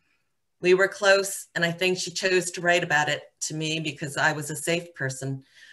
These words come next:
with whom she could begin to process what had happened. I thought about those girls as I read Mary's song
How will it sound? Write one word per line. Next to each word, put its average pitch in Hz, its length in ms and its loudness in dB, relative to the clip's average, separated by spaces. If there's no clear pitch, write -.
with 170 180 2
whom 202 280 0
she 196 180 -4
could 190 180 -2
begin 165 440 2
to 165 120 -8
process 151 720 -2
what 147 140 -2
had 143 120 -4
happened. 135 520 -4
I 185 100 4
thought 247 300 8
about 208 260 6
those 180 280 2
girls 180 360 2
as 170 160 -2
I 165 80 2
read 175 320 6
Mary's 160 420 0
song 151 520 -2